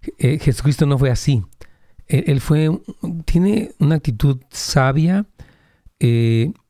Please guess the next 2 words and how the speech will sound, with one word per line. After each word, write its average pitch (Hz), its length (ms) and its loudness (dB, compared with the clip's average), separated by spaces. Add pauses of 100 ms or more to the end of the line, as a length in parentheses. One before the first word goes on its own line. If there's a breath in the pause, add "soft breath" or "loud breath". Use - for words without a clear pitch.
madura, 139 840 2 (560)
firme, 147 920 0